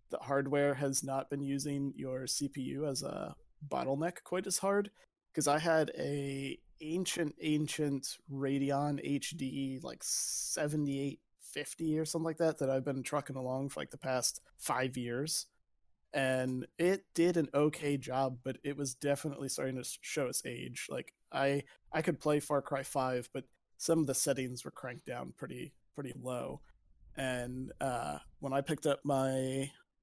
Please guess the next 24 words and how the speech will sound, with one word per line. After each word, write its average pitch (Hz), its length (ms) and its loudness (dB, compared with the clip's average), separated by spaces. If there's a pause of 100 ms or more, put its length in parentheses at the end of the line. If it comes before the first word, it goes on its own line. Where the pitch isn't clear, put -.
(240)
what 139 160 -6
is 135 140 2
it, 139 240 2
a, 73 480 0 (1200)
uh, 50 800 -2
G 156 200 4
T 156 200 4
X - 800 4
ten 151 280 0
seventy, 156 540 2 (1120)
and 139 520 2 (760)
it's 156 240 4
like 160 200 4
I 156 40 8
don't 151 260 2
even 143 240 -2
need 131 200 -6
a 139 40 -6
processor. 147 600 0 (220)
Everything 147 440 0
just 135 200 -4
runs 135 500 -8 (140)
real 139 260 -2
smooth 135 600 -2